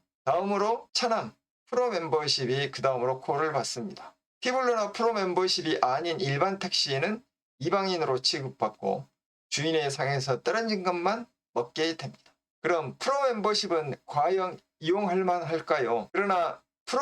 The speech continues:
멤버십을 우리가 앞에서 살펴봤듯이 전혀 이용할 만한 가치가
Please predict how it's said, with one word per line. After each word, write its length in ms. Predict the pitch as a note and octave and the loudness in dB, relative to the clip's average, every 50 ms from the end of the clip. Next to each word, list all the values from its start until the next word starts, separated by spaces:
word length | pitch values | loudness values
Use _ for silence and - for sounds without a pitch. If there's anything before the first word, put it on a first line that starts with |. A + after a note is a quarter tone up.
| C#4+ C#4+ C4+ | 2 4 2
멤버십을 960 | A#3 G#3 G3 F#3+ G3+ G3 G3 F#3+ F#3 - - F3 E3+ E3 E3 D#3+ D#3+ F#3 G3 F#3 | 2 2 2 2 2 2 2 2 2 2 2 2 2 2 2 2 2 2 2 0
우리가 320 | - - - E3 E3+ F3 | 0 -2 0 2 2 2
앞에서 560 | F3+ F#3 - F#3 E3 C3+ C3+ D#3+ E3 F3 E3 - _ _ _ | 2 0 -2 -2 -2 2 2 2 2 0 -2 -6 _ _ _
살펴봤듯이 1300 | - - G#3 G3 G3 - - A#3 G#3+ F3+ C#3 B2+ B2 - - C3 A#2 A2 G#2 - - B2 A#2 G#2 G2 G2 - | -6 -2 -2 -2 0 0 0 0 2 2 0 -2 -2 -2 -2 0 0 2 0 0 0 0 0 -2 -2 -4 -4
전혀 480 | - - C#3 D#3+ E3+ F3+ A3+ A#3 A#3 F#3+ | -4 -2 0 0 2 2 2 0 0 0
이용할 340 | - F3+ F#3 G3 G3 F#3+ F#3 | 0 0 2 2 2 2 2
만한 300 | F3+ E3 D#3 D#3 D#3 D3+ | 2 2 2 0 -2 -4
가치가 640 | C#3 - D3+ C3+ - - - E3 D#3+ E3 D#3 - - | -4 -8 -6 -2 -2 0 0 2 2 2 2 0 0